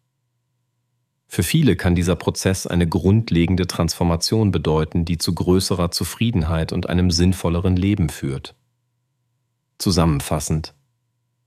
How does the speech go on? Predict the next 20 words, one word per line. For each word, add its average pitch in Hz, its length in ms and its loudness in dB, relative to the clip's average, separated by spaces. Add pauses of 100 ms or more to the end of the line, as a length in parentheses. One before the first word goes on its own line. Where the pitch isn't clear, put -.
(220)
Das 95 200 -2
Café 120 420 0
am 87 140 0
Rande 87 340 2
der 80 180 0
Welt 82 300 0
ist - 320 -10
ideal 110 480 2
für 87 160 -2
Menschen, 85 440 0
die 87 140 -4
auf - 140 -6
der 87 140 2
Suche 107 320 2
nach 82 180 2
einer 82 300 0
tiefgreifenden 87 920 0
persönlichen 92 680 2
Transformation 87 920 0
sind. 65 420 -4